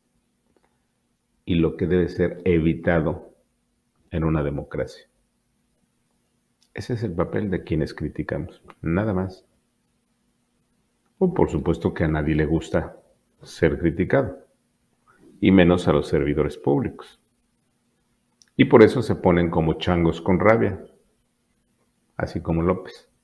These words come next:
como se puso hoy en la mañana. Y mire, puede gritar lo que quiera el señor López, pero él llegó al poder gracias precisamente a la crítica.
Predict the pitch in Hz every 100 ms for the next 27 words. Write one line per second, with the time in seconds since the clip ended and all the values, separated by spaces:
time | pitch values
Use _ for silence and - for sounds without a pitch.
0 | _ _ _ _ _ _ _ - 80 80
1 | 85 - 80 85 78 73 76 - - -
2 | _ _ _ _ - - - - - -
3 | 143 147 147 185 151 110 143 123 95 -
4 | 113 85 - - _ _ _ _ _ -
5 | - - - - _ - 82 90 87 87
6 | - - - - _ _ _ _ - -
7 | - - _ _ _ _ _ _ _ _
8 | _ _ _ _ _ _ _ _ _ -
9 | 95 92 - 110 110 95 92 82 92 87
10 | 80 82 78 90 85 90 - 90 78 -
11 | - - _ _ - 82 - - 92 80
12 | 80 73 78 71 - 73 - -